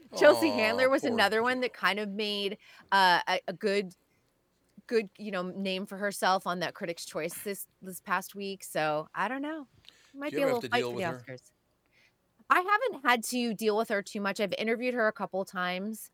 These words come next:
Speaker 1: um, and she goes through ebbs and flows. And I
Speaker 2: She
Speaker 1: think right now
Speaker 2: does.
Speaker 1: she's, she's flowing.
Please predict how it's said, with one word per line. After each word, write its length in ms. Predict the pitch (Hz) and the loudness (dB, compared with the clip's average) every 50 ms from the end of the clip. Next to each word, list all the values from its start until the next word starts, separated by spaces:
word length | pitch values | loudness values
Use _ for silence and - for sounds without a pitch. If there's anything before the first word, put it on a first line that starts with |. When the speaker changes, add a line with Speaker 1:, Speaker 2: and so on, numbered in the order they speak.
| _ _ _ _ _ _ _ _ - | _ _ _ _ _ _ _ _ 6
Speaker 1:
um, 240 | 214 208 208 208 214 - | 6 8 6 6 4 2
and 140 | - 214 | -2 -2
she 160 | - - - 220 | -2 -4 -6 -2
goes 280 | - 247 240 262 - | 0 0 0 0 0
through 340 | - 277 269 269 254 220 - _ _ _ _ _ _ _ _ _ _ _ _ _ - | -2 -2 -2 -2 -2 -4 -8 _ _ _ _ _ _ _ _ _ _ _ _ _ -2
ebbs 260 | 196 202 190 185 196 | -2 -2 -2 -4 -6
and 160 | 202 180 165 | -8 -10 -10
flows. 460 | - - 160 147 143 135 127 131 - | -6 -4 -2 -2 0 -2 -4 -6 -8
And 140 | - 165 165 | -8 -6 -6
I 80 | 160 165 | -6 -6
Speaker 2:
She 160 | - 196 196 | -6 -6 -4
Speaker 1:
think 80 | 202 | 0
right 160 | 233 214 196 214 | 2 2 2 0
now 120 | 196 202 | -2 -4
Speaker 2:
does. 120 | 196 - | -8 -10
Speaker 1:
she's, 260 | - 180 - - _ _ | -12 -14 -14 -14 _ _
she's 280 | - - - 202 - - | -12 -10 -8 -8 -8 -10
flowing. 520 | - - 214 196 185 170 143 123 117 123 | -4 0 2 4 4 4 2 0 -4 -10